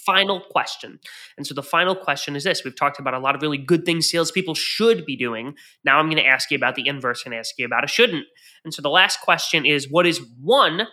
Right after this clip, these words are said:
bad habit that you see a lot of salespeople exhibiting that you think they need to break because it is hurting them far more than it helps?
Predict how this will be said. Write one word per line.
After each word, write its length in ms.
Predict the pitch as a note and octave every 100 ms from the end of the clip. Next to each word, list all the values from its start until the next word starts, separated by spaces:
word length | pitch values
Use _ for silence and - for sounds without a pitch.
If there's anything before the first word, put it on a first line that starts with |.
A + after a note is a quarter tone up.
| _ _
bad 220 | D#3 D#3+ F3+
habit 400 | D3 B2+ D#3+ -
that 160 | D3+
you 60 | D3
see 160 | - D3
a 60 |
lot 180 | B2+ D3+
of 80 | D#3+
salespeople 540 | D#3+ D3+ D#3 D#3+ D3
exhibiting 440 | C#3 C3+ C#3 C3+ C#3+
that 120 | -
you 80 | D3+
think 180 | G#3 A3
they 80 |
need 160 | G#3 E3
to 60 | C3+
break 420 | C3 D#3+ F#3 - - -
because 260 | F3+ E3+ D3
it 80 |
is 120 | C3 - -
hurting 320 | A#3 B3 G#3
them 200 | D3 B2+
far 340 | C3 - D#3+ E3
more 260 | D#3 C3+
than 100 | B2
it 80 | A2+ -
helps? 420 | - - -